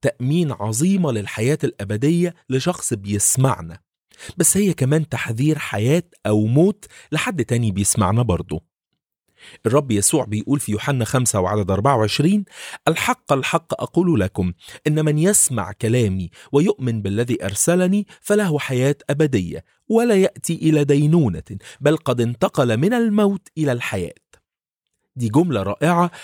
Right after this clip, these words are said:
عن تظبيط أبديتك مرة وإلى الأبد. اللي هيآمن مش هيدان، مش هيكون فيه خوف من دينونة الله على خطاياك. مفيش خوف من الجحيم لما تموت، مفيش دينونة.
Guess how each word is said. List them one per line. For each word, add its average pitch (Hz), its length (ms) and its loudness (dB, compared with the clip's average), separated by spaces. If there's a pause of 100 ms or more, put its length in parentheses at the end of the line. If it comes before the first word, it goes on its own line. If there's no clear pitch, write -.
(120)
عن 127 260 -4
تظبيط 131 480 -2 (140)
أبديتك 113 680 -2 (120)
مرة 208 500 -4 (160)
وإلى 131 280 -2
الأبد. 113 440 -2 (460)
اللي 165 160 4
هيآمن 214 640 2 (180)
مش 160 220 -2
هيدان، 147 800 2 (520)
مش 175 180 -2
هيكون 117 260 0
فيه 165 220 -2
خوف 190 360 0
من 113 200 -4
دينونة 117 500 2
الله 110 300 0
على 104 200 -2
خطاياك. 120 680 0 (260)
مفيش 247 460 -2
خوف 151 400 2
من 107 180 0
الجحيم 110 640 0
لما 117 320 2
تموت، 139 580 0 (400)
مفيش 160 340 -2
دينونة. 92 580 2